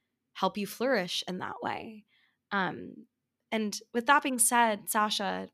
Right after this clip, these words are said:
uh, you know, as we wrap up this afternoon, there's one question that I ask every guest that comes onto the podcast.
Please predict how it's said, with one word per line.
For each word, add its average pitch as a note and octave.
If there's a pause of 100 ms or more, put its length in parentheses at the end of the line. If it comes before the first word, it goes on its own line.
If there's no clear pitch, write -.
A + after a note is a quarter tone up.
(140)
uh, G#3
you G#3
know, G3
as G3+
we G#3
wrap A3+
up A#3
this F#3+
afternoon, F#3 (340)
there's G#3+
one C#4
question A3
that G3
I F#3+
ask - (380)
every A3
guest F3+
that -
comes F#3
onto F3
the -
podcast. -